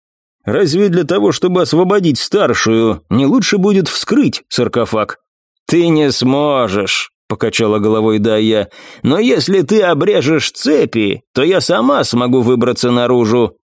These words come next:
Продемонстрируй мне свою силу, и если справишься, то продолжим разговор».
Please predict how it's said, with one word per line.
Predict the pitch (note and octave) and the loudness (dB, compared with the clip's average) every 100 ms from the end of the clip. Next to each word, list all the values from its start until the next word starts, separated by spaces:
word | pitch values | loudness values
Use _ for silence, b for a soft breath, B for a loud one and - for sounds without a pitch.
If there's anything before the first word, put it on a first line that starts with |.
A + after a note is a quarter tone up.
| _ | _
Продемонстрируй | - G3 G3+ A3+ A3+ F#3 - B3 G3 D3 C#3 | -2 0 0 0 0 0 0 2 2 2 2
мне | C#3+ C#3+ | 0 0
свою | - B2 D#3 D3+ | 0 0 2 0
силу, | - B3+ A3 B2 A#2 G#2+ - | 0 0 2 2 2 0 -4
и | A2 | -4
если | D3 F#3 F#3 B3 | 0 2 2 0
справишься, | A3 - G#3 F3 G3+ G3 - A#3 A3+ E3+ _ | -2 -2 0 2 0 0 0 0 0 -2 _
то | D3+ | -2
продолжим | C3 G3+ B3 F#3 C3 B2 D#3+ | 0 0 0 2 0 0 0
разговор». | E3+ B2+ E3 D#3+ D#3 C3 | 0 2 2 2 2 -2